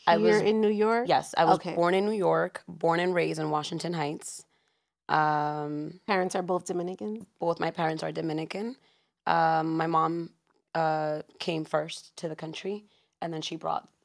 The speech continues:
Speaker 1: uh, my, my siblings and my father, and yeah.
Speaker 2: So for work, what would your mom and dad do?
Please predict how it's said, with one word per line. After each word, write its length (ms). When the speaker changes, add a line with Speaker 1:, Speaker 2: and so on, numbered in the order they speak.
Speaker 1:
uh, 160
my, 140
my 100
siblings 600
and 140
my 120
father, 440
and 380
yeah. 120
Speaker 2:
So 120
for 200
work, 380
what 340
would 160
your 220
mom 600
and 200
dad 300
do? 320